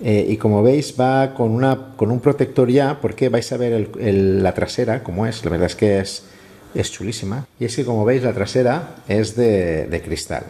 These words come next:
¿vale? La verdad es que es un móvil fino, fino y además, eh, chulo, ¿vale? Y rápido también. Bueno,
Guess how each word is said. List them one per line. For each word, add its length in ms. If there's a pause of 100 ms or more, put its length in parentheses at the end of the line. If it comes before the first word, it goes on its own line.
(120)
¿vale? 400
La 100
verdad 220
es 100
que 60
es 100
un 100
móvil 420 (600)
fino, 720
fino 500 (960)
y 260
además, 680
eh, 320
chulo, 360 (160)
¿vale? 320
Y 80
rápido 420
también. 300 (500)
Bueno, 160